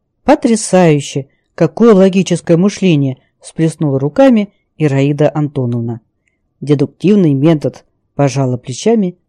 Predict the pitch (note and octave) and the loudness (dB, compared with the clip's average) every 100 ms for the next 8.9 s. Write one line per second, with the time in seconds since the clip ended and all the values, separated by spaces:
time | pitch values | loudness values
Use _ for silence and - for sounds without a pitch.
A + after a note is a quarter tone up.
0 | _ C#3+ A#2+ - - - _ _ _ _ | _ -4 -4 -6 -14 -16 _ _ _ _
1 | _ D3 D3 D3 - D3 C3+ B2+ B2 B2 | _ -2 0 0 0 -2 -2 -4 -4 -2
2 | G3+ A3 - _ _ - A#3+ A3+ A#3+ A3 | -2 -2 -8 _ _ -2 0 0 0 2
3 | A#3 A3 A3 G#3+ G3+ G3+ F#3+ F#3+ F3+ - | 4 2 2 2 2 2 2 0 0 -6
4 | F3+ F3 _ _ - G#3+ G#3+ G#3+ G3 - | -4 -4 _ _ -2 -2 2 2 2 0
5 | F3+ D#3 - E3+ D3 C#3+ E3+ C4+ D4+ D#3+ | -2 -2 -4 -2 0 0 0 2 2 -2
6 | - _ _ _ _ - A#3+ C4 F#3 E3 | -8 _ _ _ _ 0 4 4 4 2
7 | A#3 E4 - F3 D3 C#3 _ _ - G3+ | 0 0 -2 -2 0 -2 _ _ -8 -4
8 | G3+ - C#3+ D3 C#3+ C#3+ B2 - C3 | -2 0 0 0 0 -2 -2 -8 -14